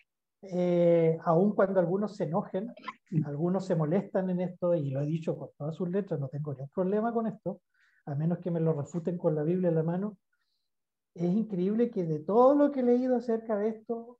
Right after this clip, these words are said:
uno de los capítulos más conmovedores, por lejos, es el que le han dado, pero tan duro ese pobre capítulo,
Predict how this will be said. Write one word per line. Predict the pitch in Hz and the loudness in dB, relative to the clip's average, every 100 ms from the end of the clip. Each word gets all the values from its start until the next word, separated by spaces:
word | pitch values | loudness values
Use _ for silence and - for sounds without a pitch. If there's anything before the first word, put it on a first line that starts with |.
| - | -6
uno | 180 190 | 0 0
de | |
los | 185 - | 0 -2
capítulos | 160 180 202 185 165 | -4 -2 -2 0 2
más | 170 196 | 0 -2
conmovedores, | - 190 175 151 143 160 220 262 _ _ _ _ _ _ _ _ _ _ _ _ | -4 -2 0 0 2 2 0 -4 _ _ _ _ _ _ _ _ _ _ _ _
por | 135 135 | -6 0
lejos, | 233 240 190 - - _ _ _ _ _ | 2 2 -4 -6 -16 _ _ _ _ _
es | 190 202 | -2 0
el | 202 185 | -2 -4
que | 190 | -2
le | 175 | 0
han | 175 180 | 0 0
dado, | 160 196 202 196 | -2 -2 -4 -4
pero | 147 135 | -6 -6
tan | 208 214 247 | -6 -2 0
duro | 226 254 | 2 4
ese | 240 226 | 4 4
pobre | 226 226 226 | 4 6 4
capítulo, | 226 202 214 226 214 220 220 | 2 0 -2 -2 0 -2 -4